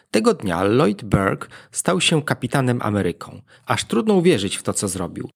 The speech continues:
bo czyta się to jak scenariusz filmu akcji.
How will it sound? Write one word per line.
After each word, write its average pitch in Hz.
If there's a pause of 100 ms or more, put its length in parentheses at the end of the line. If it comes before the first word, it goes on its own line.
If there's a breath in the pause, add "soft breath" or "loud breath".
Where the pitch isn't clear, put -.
bo 107
czyta 214
się 139
to 127
jak 101
scenariusz 165
filmu 95
akcji. -